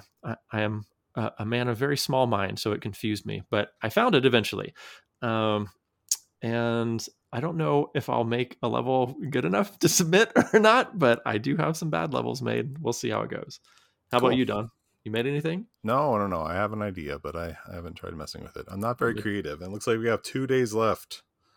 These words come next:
Speaker 1: Realize that idea, Don. You can totally do it in a day. You could do it in an afternoon or less.
Speaker 2: An
Speaker 1: It
Speaker 2: afternoon? I was, I was
Speaker 1: Yes.
Speaker 2: thinking, like, can I do it in twenty minutes is what I was
Speaker 1: Oh,
Speaker 2: kinda
Speaker 1: gosh.
Speaker 2: getting at.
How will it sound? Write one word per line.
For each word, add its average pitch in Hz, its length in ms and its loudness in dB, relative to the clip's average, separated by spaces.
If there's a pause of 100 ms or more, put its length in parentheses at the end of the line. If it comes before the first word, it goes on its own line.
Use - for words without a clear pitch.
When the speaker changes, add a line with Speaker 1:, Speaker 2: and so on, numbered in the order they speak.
(160)
Speaker 1:
Realize 165 600 4
that 160 140 2
idea, 156 320 2
Don. 147 220 0
You 143 120 2
can 139 100 4
totally 143 460 6
do 127 160 6
it 120 80 6
in 117 100 0
a 110 60 0
day. 107 220 2
You 104 120 -2
could 120 120 -2
do 120 120 0
it 113 60 0
in 110 100 -2
an 107 80 -4
afternoon 101 720 -2 (100)
or 104 140 2
less. 101 460 -2
Speaker 2:
An 147 100 0
Speaker 1:
It - 40 0
Speaker 2:
afternoon? 143 1040 6
I 131 120 10
was, 143 80 8
I 170 40 8 (140)
was - 0 -
Speaker 1:
Yes. 170 140 6
Speaker 2:
thinking, 185 120 4
like, 147 160 6
can 143 100 2
I 139 100 6
do 131 120 4
it 131 60 2
in 117 100 -2
twenty 117 320 0
minutes 92 380 -4
is 76 100 -12
what 82 140 -4
I 78 60 -4
was 73 240 -10
Speaker 1:
Oh, 120 100 6
Speaker 2:
kinda 92 160 2
Speaker 1:
gosh. - 220 2
Speaker 2:
getting - 140 2
at. - 60 -18